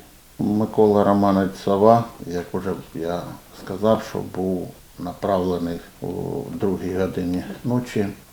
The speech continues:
на саму станцію, де на той час ніхто не знав, що, що, що треба робити і для забезпечення як громадського порядку, так і для підготовки,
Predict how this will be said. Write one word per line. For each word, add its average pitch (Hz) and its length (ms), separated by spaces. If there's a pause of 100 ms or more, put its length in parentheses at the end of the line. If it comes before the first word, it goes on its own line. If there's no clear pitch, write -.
(160)
на 92 100
саму 90 320
станцію, 101 680 (280)
де 104 440 (340)
на 90 180
той 90 260 (100)
час - 200 (520)
ніхто 90 360
не 90 120
знав, 90 240 (140)
що, - 160 (160)
що, - 280 (340)
що 127 220
треба 101 440 (440)
робити 110 580
і 117 100
для 104 200
забезпечення 104 840
як 117 520
громадського 123 680
порядку, 107 640 (220)
так 113 280
і 98 60 (140)
для 90 400
підготовки, 101 680